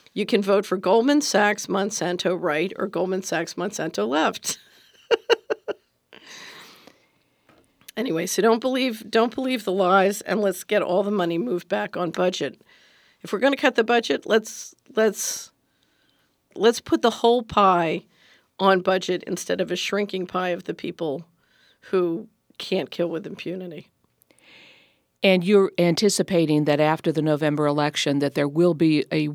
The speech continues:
Speaker 2: re-engineering of the budget. There has to be, right?
Speaker 1: There has to be. We've moved so many of the revenues off budget and so many of the liabilities and expenses on budget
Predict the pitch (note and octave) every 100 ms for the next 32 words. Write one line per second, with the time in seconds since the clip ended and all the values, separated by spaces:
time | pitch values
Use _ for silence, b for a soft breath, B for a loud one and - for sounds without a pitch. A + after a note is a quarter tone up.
0 | - E3+ G#3 A3 - F3+ E3+ E3 D#3+ D3+
1 | C#3+ C3+ C3+ C#3+ C#3+ - - - _ -
2 | E3 F#3 G#3 - C3+ - C3 C3 C3+ C3
3 | - G#3 G#3+ G3+ - F#3+ E3+ - B B
4 | - A3 G3 G#3+ G3+ G3+ - - B3+ C#4
5 | D4 C4 A3 G3+ G3 F3 F#3+ F#3+ F3 F3
6 | E3+ - F#3 F#3 - F3+ F3+ D#3+ - _
7 | b b b b b - F#3+ F#3 - A#3+
8 | B3 A3+ G#3 F#3+ F3 F#3 F#3+ F#3 F3+ F3+
9 | F3 F#3 F3+ F3+ - F#3 F#3 D#3 - -
10 | E3 F3 - F3+ - -